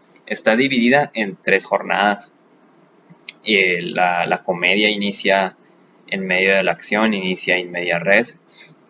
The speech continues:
y el tiempo-espacio es Madrid en la segunda mitad del siglo dieciocho.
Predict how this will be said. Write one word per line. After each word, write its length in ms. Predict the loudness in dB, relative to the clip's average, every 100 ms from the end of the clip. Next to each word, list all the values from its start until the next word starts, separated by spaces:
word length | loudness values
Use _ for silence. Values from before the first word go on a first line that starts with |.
| _ _ -2
y 120 | 4
el 140 | 4 4
tiempo-espacio 920 | -2 0 -2 0 2 2 2 -2 -2 0
es 340 | 0 0 -8 -6
Madrid 480 | -2 2 2 2 0
en 160 | 0
la 80 | 0
segunda 400 | -4 -8 -6 -4
mitad 340 | -4 0 0
del 200 | 0 -4
siglo 340 | -4 -6 -2 -2
dieciocho. 640 | -2 -6 -8 -10 -10 -16